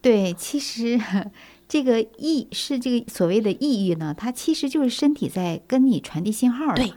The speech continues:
Speaker 1: 已经在告诉你了，
Speaker 2: 是。
Speaker 1: 你体内积压了太多这种负面的情绪，
Speaker 2: 是。
Speaker 1: 你要去释放它，而不是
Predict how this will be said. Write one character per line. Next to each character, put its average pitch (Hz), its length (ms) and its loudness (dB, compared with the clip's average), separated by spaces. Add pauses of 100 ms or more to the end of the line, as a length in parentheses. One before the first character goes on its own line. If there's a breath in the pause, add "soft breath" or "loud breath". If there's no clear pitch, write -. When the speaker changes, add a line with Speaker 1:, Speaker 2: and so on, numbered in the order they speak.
Speaker 1:
已 175 100 -4
经 196 160 0
在 240 100 2
告 294 200 0
诉 185 100 -2
你 170 140 -2
了， 113 240 -8
Speaker 2:
是。 - 340 -4
Speaker 1:
你 226 100 4
体 170 200 -6
内 170 140 -2
积 185 180 -4
压 196 180 0
了 190 260 -2
太 208 300 -2
多 170 240 -2
这 175 140 -4
种 147 120 -2
负 220 280 -2
面 180 140 -2
的 165 100 -2
情 143 260 -4
绪， 160 220 -4 (120 loud breath)
Speaker 2:
是。 - 260 -8
Speaker 1:
你 180 140 4
要 247 220 4
去 214 220 -4
释 - 180 -2
放 254 220 0
它， 170 120 -10
而 - 140 -8
不 190 140 -2
是 196 240 -2